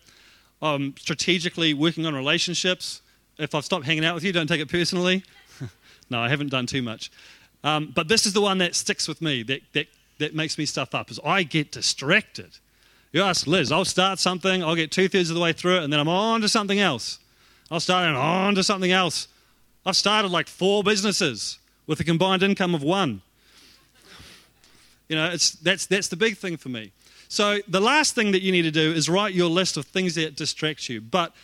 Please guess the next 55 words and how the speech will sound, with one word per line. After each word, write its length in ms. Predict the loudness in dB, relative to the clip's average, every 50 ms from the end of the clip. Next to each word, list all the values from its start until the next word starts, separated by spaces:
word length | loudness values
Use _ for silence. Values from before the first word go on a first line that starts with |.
| -20 -20 _ -4
rather 320 | 0 2 2 2 2 2 2
than 180 | 2 2 4
writing 320 | 4 2 2 2 2 2 2
a 60 | 2
list 240 | 2 2 0 0 -2
and 80 | -2
then 80 | -2 -2
saying, 300 | -2 -2 0 0 0 0
"God, 220 | 0 0 0 0
what 100 | -2 -2
do 40 | -2
you 60 | -2
want 80 | -2 -2
me 80 | -4
to 60 | -4 -2
do 160 | 0 0 0
about 180 | -2 -4 -6
this?" 180 | -6 -8 -8 -6
I 60 | -6
want 180 | -4 -4 -4 -4
you 60 | -2
to 80 | -2 0
write 260 | 0 0 0 -2 -2
this 220 | -4 -4 -4 -2
list 280 | -2 -2 -2 -2 -4 -6
with 460 | -8 -4 0 0 0 0 0 -6 -12 _
God. 340 | -4 -4 -2 -4 -4 -8 -14 _ _ _ _ _ _ _ -6
I 60 | -4
want 120 | -4 -2 -2
you 60 | -4
to 100 | -4 -2
ask 320 | 0 0 0 0 -2 -4
God, 280 | -4 -2 -2 -2 -2 -6 -8 -18 _ _ -8
"What 480 | -2 0 0 0 0 -4 -6 -10 -10 _ _ _ _ _ _ _ _
distracts 520 | -2 0 0 2 2 0 0 0 -2 -4 -2
me, 140 | -2 -4
God? 360 | -4 -6 -8 -10 -10 -16 -20 -20 _ _ _ _ _ _ _ _ _ _ _ _ _ _ _ _ _ _ -20 -12 -4
What 220 | -2 0 2 2 2
is 180 | 2 2 0
it 200 | -2 -4 -2 -2
that 180 | -2 -2 -2 -2
is 400 | -2 -2 -2 -2 -2 -4 -6 -8 _ _ _ _ _ _ _ -2
causing 340 | 0 2 2 2 2 0 0
me 80 | 0
to 80 | 0 2
go 140 | 0 0 0
off 160 | -2 -4 -4
course, 360 | -4 -4 -2 -2 -4 -6 -8
that's 240 | -6 -6 -6 -6 -6
delaying 720 | _ -4 -2 -2 0 0 0 2 2 2 2 2 0 0 -4
me, 200 | -4 -6 -10 -10 -8
that's 160 | -8 -4 -4
slowing 420 | -2 -2 0 0 0 0 -2 -2
me 100 | -2 -2
down?" 380 | -2 -4 -4 -4 -4 -6 -10 -14